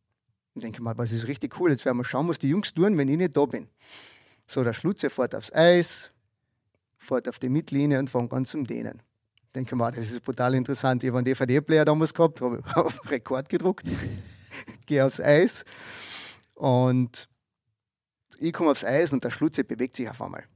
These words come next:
Also hat er wahrscheinlich vorher gesehen, dass ich komme. Haben wir das Training fertig gemacht. Ich sage, ich sage, ich sage kein Wort während dem Training und nach dem Training sage ich, Schlutze, komm einmal zu mir ins Büro.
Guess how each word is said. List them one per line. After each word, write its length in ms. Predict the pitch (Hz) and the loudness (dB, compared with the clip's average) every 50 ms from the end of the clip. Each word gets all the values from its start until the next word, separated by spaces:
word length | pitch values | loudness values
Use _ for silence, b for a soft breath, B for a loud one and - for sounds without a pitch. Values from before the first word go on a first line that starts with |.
| _ _ - | _ _ -10
Also 220 | 123 113 113 120 | -8 -8 -6 -4
hat 160 | 120 131 131 139 | -2 -2 0 0
er 100 | 123 113 | -2 -2
wahrscheinlich 360 | 117 - - 123 131 139 120 | -2 -4 -2 -2 -2 -2 -4
vorher 240 | - 147 139 135 127 | -4 -4 -4 -2 -4
gesehen, 260 | - - 127 120 123 | -2 -2 -2 0 0
dass 120 | 123 120 | -2 -4
ich 80 | 131 120 | -4 -2
komme. 200 | - 160 151 120 - _ _ _ _ _ _ _ _ _ _ _ _ _ _ _ _ _ _ _ _ _ - - _ _ _ - 110 | 0 0 0 -2 -4 _ _ _ _ _ _ _ _ _ _ _ _ _ _ _ _ _ _ _ _ _ -20 -20 _ _ _ -4 -2
Haben 100 | 120 120 | 0 0
wir 60 | 123 | 0
das 120 | 117 117 - | -2 -4 -6
Training 220 | - 120 120 120 | -6 -6 -6 -6
fertig 260 | - - 147 147 165 | -4 -4 -4 -2 -2
gemacht. 280 | 156 156 160 156 - - | -2 -2 -2 -4 -6 -10
Ich 100 | - - | -12 -10
sage, 180 | - 120 110 | -10 -10 -10
ich 220 | - - - - - | -12 -14 -16 -16 -16
sage, 320 | - - 123 117 113 - - | -6 -4 -4 -4 -4 -8 -14
ich 160 | - - 123 | -14 -12 -10
sage 160 | - - - _ | -10 -12 -12 _
kein 220 | - - 135 139 | -2 -2 -2 0
Wort 200 | 135 165 175 - | 0 -2 -2 -2
während 200 | 123 127 160 190 | -2 -2 -2 -2
dem 80 | 185 170 | -4 -6
Training 340 | - 190 196 214 247 240 - _ | -4 -2 0 0 0 0 -2 _
und 180 | - - 127 117 | -8 -6 -4 -2
nach 100 | 123 135 | 0 0
dem 100 | 165 170 | 0 0
Training 240 | 131 131 147 160 160 | 0 0 0 0 0
sage 220 | 147 - 147 143 | 0 0 0 0
ich, 60 | 131 - | 0 0
Schlutze, 360 | - 156 175 - - 165 143 B B B B B B B | -2 -4 -2 2 2 0 0 B B B B B B B
komm 200 | - - 165 185 | -4 -2 0 2
einmal 200 | 175 151 139 131 | 2 2 2 0
zu 100 | 123 - 123 | 0 0 0
mir 140 | 127 131 123 | 0 0 -2
ins 140 | 120 113 | -4 -6
Büro. 300 | - 117 110 110 117 120 | -6 -6 -4 -4 -4 -4